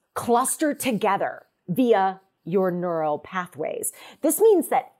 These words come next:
every time you allow a negative thought to repeat, it strengthens. <laughs> You're, you're feeding it. It's scary, actually terrifying. It's like a cancer cell. They just, like, multiply, right?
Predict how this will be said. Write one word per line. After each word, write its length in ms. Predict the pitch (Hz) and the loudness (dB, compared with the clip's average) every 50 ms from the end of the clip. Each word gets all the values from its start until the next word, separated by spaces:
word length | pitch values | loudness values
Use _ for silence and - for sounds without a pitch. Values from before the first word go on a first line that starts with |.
| _ _ | _ _
every 460 | - 269 320 330 262 262 320 349 339 339 | 0 2 2 2 0 -2 -2 -2 -2 -4
time 500 | - - - 311 269 226 185 175 175 165 | -6 -4 -4 -2 -2 -2 -2 -4 -6 -6
you 440 | - 180 175 226 240 277 285 - - | -4 0 2 2 4 2 0 -2 -4
allow 540 | 285 277 262 247 240 196 160 135 143 - - | -4 -2 0 0 0 2 0 0 -2 -4 -6
a 60 | - 190 | -6 -4
negative 540 | 185 180 190 202 208 202 262 277 277 277 _ - | -4 -2 0 -2 0 -2 -2 -4 -4 -8 _ -2
thought 340 | - 190 170 147 - - _ _ _ _ _ _ _ _ _ _ - | 0 0 0 0 -4 -8 _ _ _ _ _ _ _ _ _ _ -6
to 220 | - - 269 233 | 0 2 2 2
repeat, 720 | 196 208 208 202 - - 415 370 285 175 - - - - - _ _ _ _ _ _ _ _ _ _ _ _ _ _ _ _ _ _ _ - | 2 2 -2 -2 -2 2 2 2 2 2 -2 -10 -18 -20 -20 _ _ _ _ _ _ _ _ _ _ _ _ _ _ _ _ _ _ _ -4
it 200 | 196 190 190 - | -4 -4 -2 -4
strengthens. 920 | - - - 202 190 185 180 - - - 85 - - - - - - - - - 508 | -6 -6 -4 -6 -6 -8 -8 -10 -12 -12 -12 -14 -14 -14 -12 -12 -12 -12 -14 -16 -18
<laughs> 140 | _ _ - | _ _ -2
You're, 200 | - 220 208 202 - - _ _ _ _ - | 0 0 0 0 -4 -18 _ _ _ _ -8
you're 160 | 180 196 208 | -4 -4 -4
feeding 720 | - - - - 185 220 233 254 247 214 214 160 135 123 | -4 -6 -12 -6 -2 0 2 2 2 2 0 -2 -4 -6
it. 320 | 117 - - _ _ - - _ _ _ _ - - - - - _ _ - | -14 -16 -16 _ _ -20 -20 _ _ _ _ -20 -20 -20 -20 -20 _ _ -2
It's 180 | 285 - - | -2 0 0
scary, 840 | - - - - - - - 226 277 320 254 196 170 180 185 220 269 _ _ _ - | -2 0 -2 0 2 4 6 6 6 4 4 2 0 0 -2 -4 -6 _ _ _ -4
actually 400 | 254 254 - - - 339 320 294 | -2 -2 0 0 0 0 0 0
terrifying. 840 | - - - - 277 254 254 220 202 - - 165 160 147 156 185 226 | -4 -6 -2 2 4 4 6 4 2 0 -2 -2 -2 -2 -2 -2 -2
It's 120 | 240 - | -2 -4
like 100 | 196 - | -6 -8
a 60 | 185 | -10
cancer 380 | 180 - - 240 226 - 156 147 | -8 -6 -6 -6 -6 -6 -6 -8
cell. 220 | - - 151 139 | -6 -4 -4 -2
They 120 | 160 185 190 | 0 0 -2
just, 180 | 185 185 - | -2 -2 -4
like, 120 | 226 180 185 | -4 -4 -2
multiply, 800 | 185 185 185 190 190 190 208 202 - 185 175 - - 139 - - - | -2 0 0 0 2 2 0 0 -2 -8 -8 -6 -4 -4 -4 -4 -4
right? 320 | - 180 180 196 415 403 | -2 0 2 2 2 0